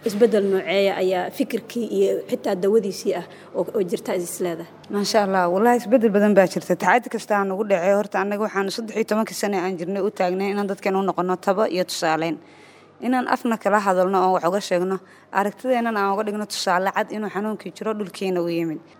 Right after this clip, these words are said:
Speaker 2: Taba iyo tusaaleyntii aan sameynaynay waxay keentay dad badan inay soo baxaan oo isbaaraan. Waxaa halkaa ka hirgashay saddexdii sagaashanaad ee hadda ay sheegaysay wasaaradda caafimaadku.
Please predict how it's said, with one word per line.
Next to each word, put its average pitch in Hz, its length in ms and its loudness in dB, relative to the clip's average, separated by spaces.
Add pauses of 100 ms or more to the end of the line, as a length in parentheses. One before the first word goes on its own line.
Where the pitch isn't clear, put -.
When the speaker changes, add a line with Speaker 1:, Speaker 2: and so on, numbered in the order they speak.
(100)
Speaker 2:
Taba 220 240 4
iyo 254 140 4
tusaaleyntii 226 600 2
aan 208 140 0
sameynaynay 202 680 -2 (180)
waxay 226 260 -2
keentay 196 320 -2
dad 214 240 -2
badan 214 240 -4
inay 208 160 -4
soo 185 240 0
baxaan 180 320 2
oo 175 60 2
isbaaraan. 165 540 -2 (320)
Waxaa 233 260 4
halkaa 269 240 2
ka 240 120 -2
hirgashay 214 400 2
saddexdii 214 380 -4
sagaashanaad 185 680 -4
ee 190 140 -6
hadda 202 240 -4
ay 196 100 -4
sheegaysay 180 720 -8
wasaaradda 190 400 -4
caafimaadku. 165 580 -6